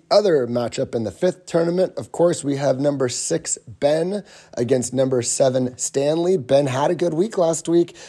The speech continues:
uh, but he ran up against me, but he did not have a good week this week, as this one also wasn't close, as Stanley prevails with a one seventy-five to one fourteen victory.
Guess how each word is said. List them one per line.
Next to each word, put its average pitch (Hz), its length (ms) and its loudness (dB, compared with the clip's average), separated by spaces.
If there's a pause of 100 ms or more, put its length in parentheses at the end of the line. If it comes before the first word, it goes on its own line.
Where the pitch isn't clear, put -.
(140)
uh, 113 160 0
but 117 140 2
he 127 80 2
ran 135 240 2
up 151 140 -2
against 147 340 -2
me, 170 220 -2
but 120 160 -2
he 101 160 -8
did - 200 -14
not 110 440 -4
have 113 240 -4
a 117 60 -4
good 107 320 -2
week 110 280 -6
this 110 320 -4
week, 78 300 -12
as 107 240 -2
this 120 240 -4
one 147 260 0 (380)
also 123 760 4 (240)
wasn't 113 420 2
close, - 480 -4 (180)
as 117 220 0
Stanley 170 640 2
prevails 101 640 0
with 101 120 -10
a 95 60 -4
one 143 460 2
seventy-five 151 920 0
to 107 120 -2
one 135 460 0
fourteen 147 840 -2
victory. 104 680 -4